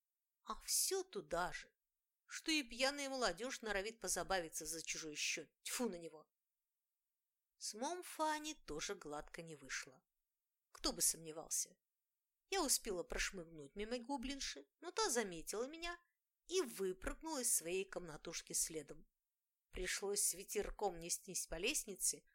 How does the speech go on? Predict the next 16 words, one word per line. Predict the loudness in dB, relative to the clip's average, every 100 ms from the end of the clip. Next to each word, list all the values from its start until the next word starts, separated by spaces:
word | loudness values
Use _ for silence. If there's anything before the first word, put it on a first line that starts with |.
| _ _
удирая | 0 4 6 8 8
от | 6
шустрой | 2 -2 -4 -6
консьержки, | -6 -2 -2 0 -2 -2 -6 -14 -16 _ _ _
вознамерившаяся | -4 0 0 4 2 2 -2 -2 -2 0 -2
непременно | 0 -4 -2 -2 0 0 0 0 0 -6 -2
нагнать | 0 0 2 0 0
меня | -8 -8 -10 -14 _ _ _
и | 4 4
выплеснуть | 4 4 4 4 2 0 -2 -12 -16 -16 -10
всё | -2 2 4
своё | 6 4 2
недовольство, | 0 -2 -2 -6 -4 0
скопившееся | 0 -2 -8 -6 -6 -2 0
за | 2 0 -4
день. | -14